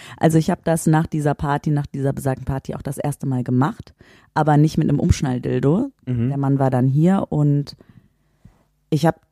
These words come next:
Speaker 1: mich sehr weird gefühlt dabei. Also ich hab seine Verletzlichkeit gespürt und gespürt, welche Macht ich habe. Und auch, dass er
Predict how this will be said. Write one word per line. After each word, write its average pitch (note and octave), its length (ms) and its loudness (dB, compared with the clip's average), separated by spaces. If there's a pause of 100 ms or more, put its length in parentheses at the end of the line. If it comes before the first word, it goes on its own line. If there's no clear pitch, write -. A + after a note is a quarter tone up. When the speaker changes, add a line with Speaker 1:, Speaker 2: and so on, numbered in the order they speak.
(220)
Speaker 1:
mich D#3 240 2
sehr C#3+ 380 6
weird C3 340 2
gefühlt - 360 -6
dabei. A2+ 460 -6
Also C#3 200 -8
ich C#3+ 160 -6
hab C#3+ 120 -4 (160)
seine C#3 320 -2
Verletzlichkeit C#3 800 -4
gespürt - 600 -4 (180)
und D3+ 360 0 (140)
gespürt, C#3+ 380 0
welche C3+ 220 0
Macht B2 300 0
ich - 160 -14
habe. A2 340 -6 (800)
Und D#3+ 200 4
auch, C3+ 260 4
dass D3 260 -2
er C#3+ 340 2